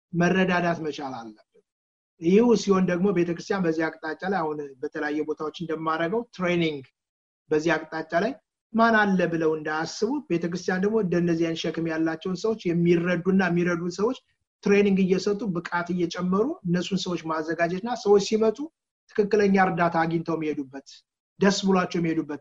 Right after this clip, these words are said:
ተጠቃሚነታቸው እንዲጨምር የሚደረግበት ነገር ደግሞ ቤተክርስቲያን ውስጥ ሰዎችን ሴሌክት ተደርጎ ትሬኒንግ ማግኘት አለ። እውቀታችን ከፍ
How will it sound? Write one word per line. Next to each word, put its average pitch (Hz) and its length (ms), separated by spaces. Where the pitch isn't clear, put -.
ተጠቃሚነታቸው 185 920
እንዲጨምር 170 460
የሚደረግበት 180 720
ነገር 202 240
ደግሞ 220 180
ቤተክርስቲያን 190 560
ውስጥ 247 160
ሰዎችን 190 480
ሴሌክት 190 300
ተደርጎ 202 360
ትሬኒንግ 202 440
ማግኘት 156 440
አለ። 127 180
እውቀታችን 185 600
ከፍ 180 180